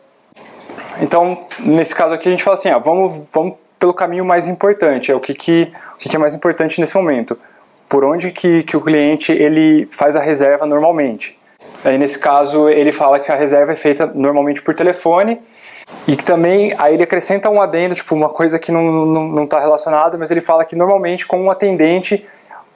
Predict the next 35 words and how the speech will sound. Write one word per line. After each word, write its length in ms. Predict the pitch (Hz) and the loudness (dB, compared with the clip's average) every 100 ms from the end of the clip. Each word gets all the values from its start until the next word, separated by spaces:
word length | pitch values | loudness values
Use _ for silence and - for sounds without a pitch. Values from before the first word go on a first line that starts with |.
| - | -4
demora 400 | 147 175 165 175 | 0 2 2 2
mais 220 | 160 151 | 0 -2
pra 120 | - | -2
fazer 240 | - 165 160 | -2 0 0
a 20 | |
reserva. 500 | 160 165 - 104 - _ _ _ _ _ | 2 2 2 0 -8 _ _ _ _ _
Então, 160 | 123 127 | -6 -6
tipo, 160 | - | -4
por 100 | - | -4
telefone 460 | 139 135 - 139 151 | -2 -2 0 -2 0
normalmente 460 | 151 143 143 135 | 0 2 0 -2
é 20 | 147 | -2
mais 200 | 143 147 | -2 0
rápido. 420 | 143 113 113 - _ _ _ _ _ _ _ _ _ _ _ - - | 0 -2 -6 -20 _ _ _ _ _ _ _ _ _ _ _ -18 -4
Então 140 | 165 | 0
a 60 | 196 | 2
gente 200 | 220 - | 0 0
teve 180 | 214 214 | 0 2
já 140 | 190 | 0
aqui 240 | 190 - | 0 -2
um, 260 | 196 202 175 | 0 0 -2
um 60 | 180 | -2
pedacinho. 640 | 190 185 180 160 190 220 - _ _ _ _ 156 | 0 0 0 -2 -2 -2 -8 _ _ _ _ -2
Então 260 | 143 180 | 2 2
a 100 | 175 | 2
gente 280 | 156 180 190 | 0 -2 0
já 140 | 185 | 0
entendeu 440 | 196 214 196 165 180 | 0 -2 0 2 2
que 120 | 180 | -2
a 40 | 175 | -4
gente 160 | 175 | -2
tá 100 | 196 | -2
trabalhando 600 | 185 175 175 175 180 202 202 - - _ _ _ _ - - - - - _ - - - _ _ - - - - - - - | -2 0 2 2 2 -2 -6 -18 -20 _ _ _ _ -20 -20 -20 -20 -20 _ -20 -20 -20 _ _ -20 -20 -20 -16 -16 -10 -2
dentro 320 | 156 - 185 | -2 2 2
desses 800 | 147 175 185 185 143 - - | 4 2 2 -2 -2 -4 -12